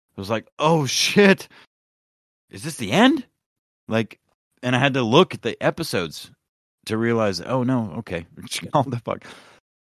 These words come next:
You know, again, in two thousand and five or whatever, when this aired, n-, you didn't have that,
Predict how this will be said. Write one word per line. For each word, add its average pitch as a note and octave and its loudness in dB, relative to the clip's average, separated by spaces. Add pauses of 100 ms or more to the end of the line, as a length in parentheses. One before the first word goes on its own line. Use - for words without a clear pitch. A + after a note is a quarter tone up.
(240)
You C#3 -2
know, D3+ 2
again, C#3+ 2 (680)
in D3 -2
two E3+ 2
thousand D#3 2
and D3 2
five B2 0 (500)
or B2 0
whatever, A#2+ 0
when B2 -2
this B2+ -4 (140)
aired, A2+ -4 (960)
n-, - -6 (600)
you A#2 -4
didn't B2+ -2 (100)
have G#2+ -4
that, A2+ -8